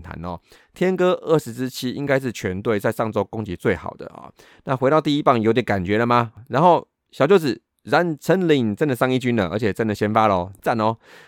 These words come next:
虽然打完了一周十之一，一个保送，看起来还好，但是他的守备哦，我认为除了还需要一点经验来看，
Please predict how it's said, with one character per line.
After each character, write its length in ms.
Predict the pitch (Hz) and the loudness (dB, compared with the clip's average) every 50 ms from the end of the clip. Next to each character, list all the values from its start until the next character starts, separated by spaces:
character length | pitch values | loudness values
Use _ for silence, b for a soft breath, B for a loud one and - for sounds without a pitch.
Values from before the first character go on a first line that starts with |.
| B B | B B
虽 160 | B - - 190 | B -2 0 2
然 100 | 170 175 | 2 2
打 200 | 165 139 123 117 | 2 2 4 4
完 120 | 113 127 | 4 4
了 60 | 139 | 4
一 120 | 147 160 147 | 2 0 0
周 200 | - - 139 135 | 2 2 2 2
十 280 | - - 131 127 135 | 0 -2 -4 -4 -4
之 260 | 135 - 156 151 151 - | -4 -4 -4 -4 -4 -4
一， 220 | - 147 143 147 - _ _ | -4 -6 -6 -6 -8 _ _
一 80 | - 160 | -10 -2
个 100 | 156 - | 0 0
保 220 | 131 117 - 95 92 | 0 0 0 -2 -2
送， 220 | 98 - 110 101 | 0 0 -2 -2
看 160 | - - 165 | -2 -6 -6
起 80 | 151 123 | -4 -2
来 80 | 104 101 | -4 -2
还 240 | 95 - 120 165 | 0 0 2 2
好， 240 | 170 143 107 80 78 - | 2 0 -2 -8 -10 -8
但 140 | - 156 143 | -6 -6 -6
是 80 | 143 | -4
他 140 | 139 151 147 | -2 0 0
的 60 | 139 | 0
守 220 | 131 - - 92 87 | 0 -2 -4 -4 -2
备 220 | - 123 110 98 92 | -2 0 0 0 0
哦， 220 | 90 80 85 90 - | -2 -4 -6 -10 -6
我 120 | - 110 135 | -4 0 2
认 120 | 175 190 | 2 4
为 80 | 160 135 | 2 2
除 180 | - - 131 | 0 -2 -4
了 100 | 131 135 | -2 -2
还 120 | 117 107 95 | -2 -2 -2
需 120 | - - | -2 -4
要 60 | 117 - | -4 -4
一 40 | - | -4
点 240 | - 123 92 82 85 | -6 -6 -6 -6 -8
经 200 | - - 113 120 | -8 -6 -4 -2
验 140 | 120 104 | -2 -2
来 160 | 90 87 85 87 | -2 -4 -8 -10
看， 260 | - - - 107 87 | -8 -6 -6 -6 -6